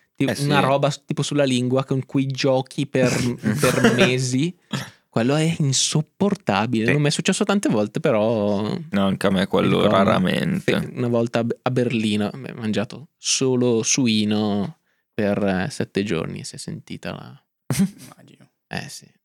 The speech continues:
Speaker 1: solo turco per <laughs> sette giorni. E, e
Speaker 2: Eh, no,
Speaker 1: no.
Speaker 2: allora non suino.
Speaker 1: No, eh, scu-,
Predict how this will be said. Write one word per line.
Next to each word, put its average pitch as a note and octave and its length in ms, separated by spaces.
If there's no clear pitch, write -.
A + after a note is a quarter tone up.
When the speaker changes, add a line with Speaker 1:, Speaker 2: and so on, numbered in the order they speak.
Speaker 1:
solo F#2+ 360
turco F#2+ 480
per - 140
<laughs> - 40
sette - 440
giorni. G#3 560
E, D3 200
e G2+ 380
Speaker 2:
Eh, G2 40
no, G2 80
Speaker 1:
no. F2+ 80
Speaker 2:
allora F2 320
non G2 360
suino. E2 760
Speaker 1:
No, C3 320
eh, A2+ 420
scu-, - 200